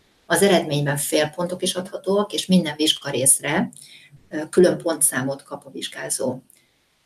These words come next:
Bevándorlási szempontból részenkénti minimumot határoznak meg. Például, ha egy szakmához mondjuk hat pont nulla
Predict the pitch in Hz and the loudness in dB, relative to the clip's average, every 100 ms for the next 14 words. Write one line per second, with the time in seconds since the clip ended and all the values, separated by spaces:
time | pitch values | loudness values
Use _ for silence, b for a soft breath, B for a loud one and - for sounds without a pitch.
0 | _ _ _ 175 190 190 156 156 151 151 | _ _ _ 0 4 4 4 2 0 2
1 | 156 - 151 147 156 151 147 143 151 156 | 0 0 -4 -8 -10 -10 -6 -4 -4 0
2 | 160 - 143 147 139 143 147 143 143 135 | 2 2 0 -6 -8 -8 -8 -10 -8 -8
3 | 135 143 - - 151 151 143 - 131 - | -8 -12 -16 -12 -10 -4 -6 -6 -12 -6
4 | 135 247 269 - _ _ _ _ _ _ | -4 -2 -4 -10 _ _ _ _ _ _
5 | - 151 151 143 143 147 - 139 147 165 | -2 0 2 2 4 2 2 0 0 -2
6 | 151 143 147 151 - 147 139 147 - 143 | -4 -4 -4 -6 -6 -4 -4 -6 -6 -6
7 | - - 156 151 151 143 135 117 | -6 -2 0 0 0 0 0 -2